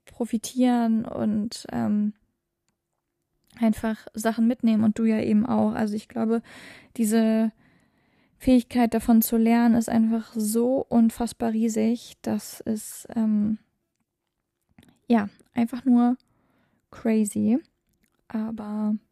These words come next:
das ist mir auf jeden Fall wichtig, das kurz zu sagen. Also dir die Angst davor zu nehmen,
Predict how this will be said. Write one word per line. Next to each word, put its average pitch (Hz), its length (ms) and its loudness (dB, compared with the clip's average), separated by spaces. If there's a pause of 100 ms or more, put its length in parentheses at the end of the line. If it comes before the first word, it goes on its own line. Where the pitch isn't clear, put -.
das 226 120 -12
ist 233 120 -4
mir 233 60 0
auf - 100 -4
jeden 247 120 -2
Fall - 160 -6
wichtig, - 220 -12
das - 160 -16
kurz - 220 -10
zu 285 60 -14
sagen. 277 340 -2
Also 233 200 0 (640)
dir 247 420 2 (100)
die - 160 -4
Angst 269 320 4
davor 233 320 0
zu 233 180 -4
nehmen, 226 540 2